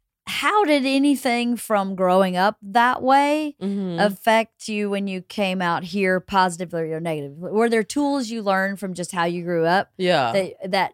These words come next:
Speaker 1: you th-, maybe got you ahead or
Speaker 2: Right.
Speaker 1: got you to stick to it or figure stuff out?
Speaker 2: I think there's some, there's different aspects to it, good and bad.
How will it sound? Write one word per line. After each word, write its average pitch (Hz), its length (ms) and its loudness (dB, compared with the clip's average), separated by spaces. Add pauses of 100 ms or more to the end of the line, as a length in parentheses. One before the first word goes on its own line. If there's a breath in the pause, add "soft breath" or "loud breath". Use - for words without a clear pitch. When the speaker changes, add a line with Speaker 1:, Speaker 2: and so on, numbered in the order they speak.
Speaker 1:
you 196 160 -6
th-, - 80 -16 (100)
maybe 180 520 -2 (640)
got 196 240 4
you 185 160 0
ahead 185 640 4
or 165 100 4
Speaker 2:
Right. 165 180 2
Speaker 1:
got 190 220 4
you 175 160 -2
to 165 100 -4
stick - 380 -4
to 196 100 -2
it 185 260 2
or 147 80 -4
figure 190 260 -4
stuff 185 240 -4
out? 180 340 2 (280)
Speaker 2:
I 254 80 6
think 370 160 4
there's 359 200 0
some, 269 360 -2
there's 226 460 2 (400)
different 240 460 0
aspects 202 640 0
to 190 200 2
it, 202 300 2
good 196 160 0
and 180 160 0
bad. 190 500 4